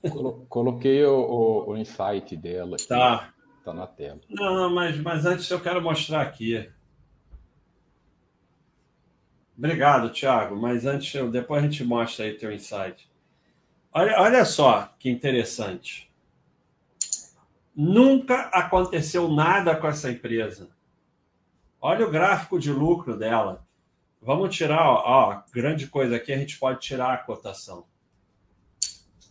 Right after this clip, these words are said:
Speaker 2: Não olha a cotação. Acabou. Não tem problema nenhum, não tem nada acontecendo.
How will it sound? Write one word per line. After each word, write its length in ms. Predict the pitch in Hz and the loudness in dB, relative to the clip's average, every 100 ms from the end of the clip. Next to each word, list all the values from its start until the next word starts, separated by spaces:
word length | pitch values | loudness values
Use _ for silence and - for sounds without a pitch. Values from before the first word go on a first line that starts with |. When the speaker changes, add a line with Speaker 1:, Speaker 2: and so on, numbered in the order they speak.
| _ - | _ -4
Speaker 2:
Não 280 | 170 247 247 | 4 6 8
olha 280 | 247 233 | 8 6
a 60 | 214 | 0
cotação. 760 | 202 185 170 - 143 117 95 _ _ _ _ _ _ _ _ _ _ | -4 -4 -6 -4 -4 -6 -8 _ _ _ _ _ _ _ _ _ _
Acabou. 560 | 202 208 220 226 - - _ _ _ _ _ - - | -10 -4 -2 -2 -4 -16 _ _ _ _ _ -16 -10
Não 120 | 170 | -6
tem 120 | 202 | -6
problema 360 | 190 190 202 208 | -4 -6 -4 -4
nenhum, 220 | 196 196 | -4 -6
não 60 | 185 | -6
tem 120 | 175 | -4
nada 240 | 180 202 | -4 -4
acontecendo. 800 | 185 185 175 165 - 170 160 104 | -6 -6 -6 -8 -6 -6 -6 -10